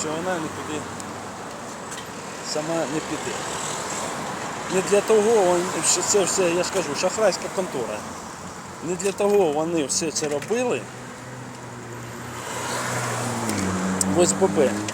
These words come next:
<laughs> Е, незаконним способом, щоб просто потім піти.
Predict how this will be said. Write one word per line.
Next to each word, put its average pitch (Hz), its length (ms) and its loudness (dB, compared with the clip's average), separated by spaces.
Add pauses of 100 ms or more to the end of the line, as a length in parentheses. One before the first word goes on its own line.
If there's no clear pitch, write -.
(200)
<laughs> 156 140 4 (1700)
Е, 135 160 2 (1000)
незаконним 180 600 4
способом, 147 500 0 (920)
щоб 208 140 4 (240)
просто 214 340 4 (120)
потім 170 340 2
піти. 123 280 -6